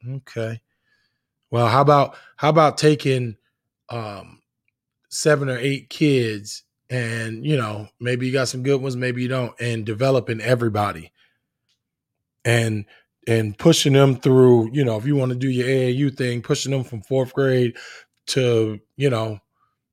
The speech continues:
eleven to, to their junior year and, and getting them kids scholarships because you put the time and you put the work into them kids. You remembering the times when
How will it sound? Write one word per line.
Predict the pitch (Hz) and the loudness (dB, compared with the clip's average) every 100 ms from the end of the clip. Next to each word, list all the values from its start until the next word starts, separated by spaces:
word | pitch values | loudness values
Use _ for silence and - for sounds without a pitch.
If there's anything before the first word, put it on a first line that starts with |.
| _ _ _ _ _ - | _ _ _ _ _ -6
eleven | 117 135 147 131 107 - 131 | 0 4 4 2 -8 -12 -10
to, | - 143 104 | -4 -4 -4
to | - 131 | -4 -2
their | 123 | -2
junior | 117 143 135 | 0 0 0
year | 123 143 170 139 123 120 - _ _ _ - | -2 4 6 6 4 -2 -12 _ _ _ -2
and, | 135 123 120 117 113 _ _ - | 0 2 0 -4 -8 _ _ -4
and | 123 117 | -4 2
getting | 147 165 | 2 4
them | 143 139 | 2 0
kids | 139 147 127 120 | 2 2 4 2
scholarships | - 135 127 110 - 104 - | 0 2 2 0 -4 -8 -10
because | 110 104 120 113 107 | -10 -4 0 -2 -4
you | 104 143 | -2 0
put | - 147 | 0 -4
the | - | -4
time | - 131 127 123 | -2 0 0 -2
and | 120 | -2
you | 120 | -4
put | 127 | -6
the | 110 | -2
work | 113 131 127 | 2 2 2
into | 120 107 | -4 -4
them | 110 104 | -6 -8
kids. | - 95 - - - _ _ _ _ _ _ _ | -10 -16 -16 -20 -20 _ _ _ _ _ _ _
You | 131 139 | 0 2
remembering | 123 135 151 135 123 | 4 4 4 2 0
the | |
times | 117 131 123 120 117 | -2 0 0 0 -2
when | 120 117 | -2 -2